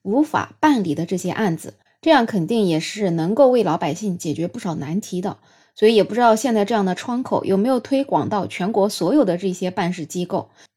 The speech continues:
如果真的是能够推广的话，那相信长春这样子的八十五岁的老人需要证明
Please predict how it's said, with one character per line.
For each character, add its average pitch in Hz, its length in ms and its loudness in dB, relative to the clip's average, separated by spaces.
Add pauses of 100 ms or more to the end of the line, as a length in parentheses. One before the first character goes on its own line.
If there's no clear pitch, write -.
(200)
如 226 140 4
果 196 200 6
真 294 240 4
的 311 120 8
是 220 180 -2
能 165 160 -2
够 185 120 -2
推 208 200 -2
广 135 180 -2
的 - 100 -4
话， 185 220 -6
那 190 160 -2
相 240 240 -2
信 247 300 -4
长 180 260 -2
春 233 200 -2
这 247 80 -2
样 196 180 0
子 208 80 -10
的 156 140 -4
八 247 220 -2
十 214 200 0
五 160 180 0
岁 220 240 0
的 175 180 2
老 156 200 0
人 151 240 -2
需 - 160 -2
要 185 100 4
证 214 180 2
明 160 220 -2